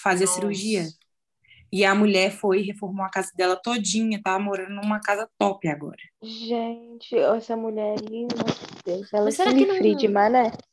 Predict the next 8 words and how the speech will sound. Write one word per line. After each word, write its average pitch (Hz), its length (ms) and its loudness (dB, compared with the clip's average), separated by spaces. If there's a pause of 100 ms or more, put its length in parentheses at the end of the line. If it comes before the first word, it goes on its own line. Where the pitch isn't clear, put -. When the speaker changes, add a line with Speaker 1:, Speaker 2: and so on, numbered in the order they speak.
(380)
Speaker 2:
não 240 160 -4
rola 214 360 0
um 208 80 -6
processo 196 500 -2
por 185 160 -8
falsidade 180 400 -2
ideológica, 170 480 0
não? 311 140 -12